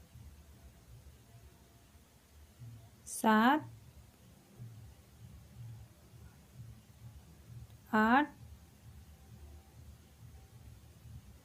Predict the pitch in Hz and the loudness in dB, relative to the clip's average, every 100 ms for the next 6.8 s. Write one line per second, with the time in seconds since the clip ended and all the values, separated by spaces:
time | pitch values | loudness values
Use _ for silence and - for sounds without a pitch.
0 | - - - - - - - - - 214 | -16 -16 -16 -18 -20 -18 -18 -14 4 8
1 | 220 226 294 370 - - - - - - | 10 10 10 6 -2 -16 -16 -14 -14 -14
2 | - - - - - - - - - - | -16 -16 -14 -16 -16 -18 -18 -16 -16 -16
3 | - - - - - - - - - - | -16 -16 -14 -14 -14 -16 -18 -16 -16 -16
4 | - - - - - - - - - - | -16 -14 -14 -16 -18 -18 -16 -14 -14 -16
5 | - - - - - - - 208 214 220 | -18 -16 -16 -16 -18 -6 6 10 12 12
6 | 214 208 - 269 214 180 175 - | 10 8 8 6 6 4 4 0